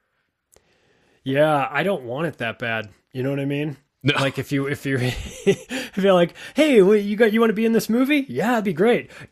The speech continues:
Speaker 1: Y-, "There's a, one little thing we gotta work out first." Like, "Not interested."
Speaker 2: Yeah.
Speaker 1: "Sorry.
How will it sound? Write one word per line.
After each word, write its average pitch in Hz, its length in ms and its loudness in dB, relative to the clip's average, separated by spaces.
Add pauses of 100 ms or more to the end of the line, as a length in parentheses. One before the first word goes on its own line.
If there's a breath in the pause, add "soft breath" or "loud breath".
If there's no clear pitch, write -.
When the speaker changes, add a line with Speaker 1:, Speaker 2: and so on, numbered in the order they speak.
Speaker 1:
Y-, 214 200 -10
"There's 208 260 0
a, 226 60 -2
one 226 220 4
little 233 160 6
thing 190 200 4
we 170 100 6
gotta 151 160 6
work 147 240 0
out 123 180 -2
first." 110 300 -10
Like, 120 160 -14 (180)
"Not 202 160 2
interested." 165 520 0 (260)
Speaker 2:
Yeah. 110 160 0
Speaker 1:
"Sorry. 156 420 -2